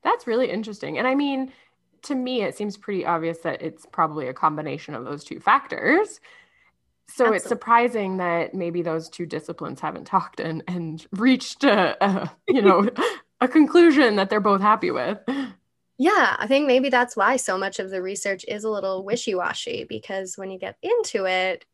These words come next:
Speaker 2: it definitely is a combination of things, but everybody tries to look at each factor so individually.
Speaker 1: Mm-hmm. I, I hope in the future we kind of broaden that, <laughs> that definition and maybe find something that, uh,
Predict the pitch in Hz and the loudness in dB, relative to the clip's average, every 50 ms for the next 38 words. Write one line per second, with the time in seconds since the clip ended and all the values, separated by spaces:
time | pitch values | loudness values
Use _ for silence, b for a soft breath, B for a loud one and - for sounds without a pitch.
0 | _ - 220 226 330 403 440 - 226 220 196 - 262 330 370 294 226 214 208 214 | _ -6 0 2 2 2 2 2 0 0 0 2 2 4 6 4 4 4 0 0
1 | 208 185 180 175 - - 185 - - 196 185 220 196 190 - - - - - - | 0 0 2 -2 -2 -4 -6 -8 -6 -6 -6 -6 -6 -8 -8 -6 -6 -6 -6 -8
2 | 214 214 - - 214 214 208 202 214 220 214 208 214 220 - 208 196 190 - - | -8 -10 -6 -4 -2 -2 0 2 2 0 0 0 -2 0 0 0 0 0 0 -2
3 | 196 196 196 190 - 196 180 - - 208 196 180 - - - - - 190 175 - | -2 -2 -2 0 2 0 0 0 -4 -8 -10 -8 -10 -12 -4 0 2 2 2 2
4 | - - 202 165 190 180 - - - - 208 202 190 190 190 190 185 185 190 185 | 0 0 0 0 0 -2 -6 -2 0 2 4 4 4 4 2 2 2 2 2 0
5 | - 175 196 185 175 185 185 185 - - - - - - 80 233 262 254 - _ | 0 -2 -4 -4 -4 -6 -6 -6 -6 -10 -10 -10 -8 -6 -4 -4 -4 -4 -4 _
6 | _ _ _ _ _ - 185 175 185 196 196 180 175 185 - - _ _ - - | _ _ _ _ _ -14 -12 -8 -8 -8 -8 -8 -10 -14 -18 -20 _ _ 0 2
7 | - 247 190 233 233 226 254 269 262 269 240 202 190 202 208 196 - 185 170 170 | 4 2 2 2 2 0 0 0 0 -2 -4 -4 -4 -4 -6 -6 -4 -4 -4 -4
8 | 147 156 151 - - - 196 165 156 156 - 151 139 - - - 98 113 110 104 | -4 -4 -6 -8 -8 -8 -8 -8 -8 -2 2 4 4 4 4 2 -2 -4 -2 0
9 | 113 113 101 - - - 285 - - 285 - - - - 320 247 - - 349 427 | 0 0 0 0 0 0 0 2 2 2 2 0 2 2 2 2 2 0 0 0
10 | 415 349 - - 220 226 226 220 220 220 220 233 214 208 208 247 214 175 175 180 | 0 -2 0 2 2 2 4 4 2 2 2 0 -2 -2 -2 -2 -2 -2 -2 -2
11 | 185 180 180 175 208 202 - 160 151 175 - 170 165 165 - 175 160 156 151 131 | -2 -4 -4 -4 -4 -4 -4 -6 -6 -6 -6 -6 -8 -6 -8 -8 -6 -6 -6 -6
12 | 123 - - - - 196 | -6 -8 -10 -12 -12 -14